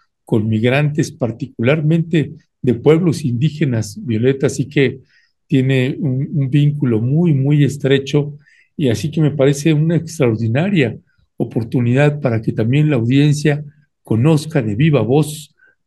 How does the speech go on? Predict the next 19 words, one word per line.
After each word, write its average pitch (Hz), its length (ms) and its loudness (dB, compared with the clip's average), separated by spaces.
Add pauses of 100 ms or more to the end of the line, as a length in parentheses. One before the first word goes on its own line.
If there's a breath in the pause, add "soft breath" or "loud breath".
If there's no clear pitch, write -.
pues, 110 200 -2
a 165 60 4
estos 170 300 2
concejales 139 1000 0 (340)
del 113 280 0
Consejo 147 600 -2
de 120 80 -2
Pueblos 147 520 0
Originarios 120 880 0 (380 loud breath)
viviendo 139 880 2
en 170 240 2
los 143 200 0
Estados 127 560 -2
Unidos. 110 560 -4 (460)
Estarán 143 420 2
con 139 220 0
don 120 180 0
Elías 139 480 2
Hilario, 139 680 2